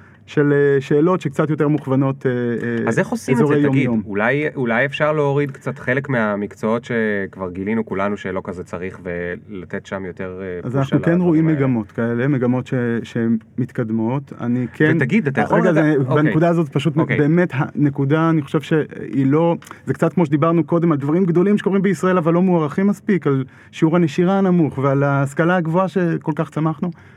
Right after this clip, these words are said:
Speaker 1: גם כאן, זה שאנחנו מגדירים בימים אלה ממש, נסגרת דמות הבוגר של מערכת החינוך, ואנחנו נדע מהו הידע, ומהן המיומנויות, ומהם הערכים שאליהם אנחנו מכוונים. אנחנו לא מכריחים את בתי הספר. אתה עכשיו מנהל בית ספר,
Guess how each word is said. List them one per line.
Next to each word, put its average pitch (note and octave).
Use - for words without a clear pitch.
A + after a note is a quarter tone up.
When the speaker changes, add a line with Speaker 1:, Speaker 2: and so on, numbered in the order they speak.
Speaker 1:
גם D#3
כאן, C#3
זה D3+
שאנחנו D#3
מגדירים C#3+
בימים E3
אלה G#3+
ממש, F#3+
נסגרת C#3+
דמות D3+
הבוגר C3+
של C3
מערכת B2+
החינוך, B2+
ואנחנו B2
נדע B2+
מהו C#3+
הידע, C3
ומהן C3
המיומנויות, D3
ומהם C#3
הערכים D3+
שאליהם D#3
אנחנו F3
מכוונים. C#3+
אנחנו -
לא D3
מכריחים G#3
את F3
בתי C#3
הספר. A2
אתה D#3+
עכשיו E3+
מנהל D3+
בית C#3
ספר, F3